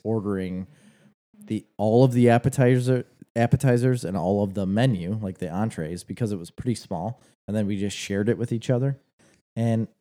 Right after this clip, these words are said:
it was one of the greatest experiences I've had at a restaurant that I can remember. Like, even going to Chicago,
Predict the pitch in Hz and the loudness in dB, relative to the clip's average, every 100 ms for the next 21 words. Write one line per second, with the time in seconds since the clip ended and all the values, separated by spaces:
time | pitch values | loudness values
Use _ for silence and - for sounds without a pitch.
0 | - 123 147 127 120 135 165 143 120 110 | -4 0 2 2 2 4 4 4 2 2
1 | 110 127 131 113 - 113 104 104 - 107 | 2 0 -2 -8 -8 -4 -2 -2 -2 -6
2 | 92 92 95 85 95 92 92 85 92 82 | -6 -8 -8 -6 -6 -4 -4 -6 -6 -4
3 | 87 - 101 98 95 - _ _ _ _ | -4 -6 -4 -4 -4 -8 _ _ _ _
4 | - 90 98 98 85 87 85 76 71 - | -8 -4 -4 -4 -4 -4 -4 -6 -10 -4
5 | 131 - 170 165 151 151 127 - 139 113 | -2 0 2 2 2 2 0 -2 -2 -2
6 | 101 | -2